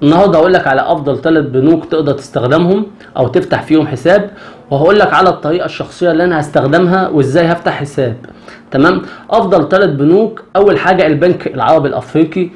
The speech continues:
تاني حاجه بنك سي اي بي، تالت حاجه بنك مصر. تمام؟ دول افضل ثلاث بنوك تقدر تستلم منهم ارباحك من جوجل ادسنس. تمام؟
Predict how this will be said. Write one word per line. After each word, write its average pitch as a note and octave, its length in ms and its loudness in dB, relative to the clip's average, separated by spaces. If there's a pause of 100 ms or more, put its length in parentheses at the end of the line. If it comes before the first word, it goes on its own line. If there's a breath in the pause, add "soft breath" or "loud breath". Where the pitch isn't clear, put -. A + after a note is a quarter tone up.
(160)
تاني G3 200 0
حاجه F#3 340 0
بنك D3+ 380 0 (100)
سي E3+ 380 -2
اي C3+ 100 2
بي، E3+ 340 -2 (260 loud breath)
تالت G3 280 4
حاجه F#3 400 0
بنك D#3 560 -2
مصر. C3 380 -6 (320)
تمام؟ D#3+ 320 2 (240 loud breath)
دول G#3 240 4
افضل F#3+ 520 0
ثلاث F#3 220 0
بنوك D#3 420 0
تقدر D#3+ 380 -2
تستلم D#3+ 520 2
منهم D3 400 2
ارباحك D#3+ 680 -2
من C#3+ 280 0
جوجل C#3+ 340 0 (120)
ادسنس. - 540 -10 (360 loud breath)
تمام؟ D#3+ 300 2